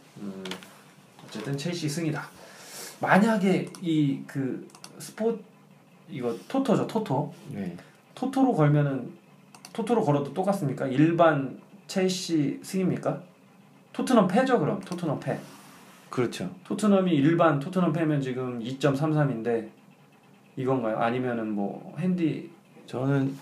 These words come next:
Speaker 2: 한다고 하면 이제 확실한 경기를 하나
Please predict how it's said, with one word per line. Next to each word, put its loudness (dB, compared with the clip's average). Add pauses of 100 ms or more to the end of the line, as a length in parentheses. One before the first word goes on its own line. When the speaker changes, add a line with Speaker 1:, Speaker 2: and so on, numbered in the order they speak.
(380)
Speaker 2:
한다고 2
하면 4
이제 0 (1400)
확실한 2
경기를 2
하나 -2